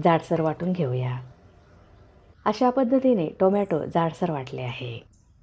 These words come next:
कढईत दोन मोठे चमचे तेल, दोन मोठे चमचे तूप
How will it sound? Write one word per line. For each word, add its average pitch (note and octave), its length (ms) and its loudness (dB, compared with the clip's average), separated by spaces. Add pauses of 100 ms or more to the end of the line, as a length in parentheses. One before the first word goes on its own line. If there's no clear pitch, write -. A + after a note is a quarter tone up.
(520)
कढईत A#3+ 380 4 (140)
दोन G#3 240 6
मोठे A3+ 200 0
चमचे A#3 520 0
तेल, D3 300 0 (1120)
दोन G3 200 8
मोठे G#3 240 2
चमचे G#3+ 360 2
तूप D3 320 -6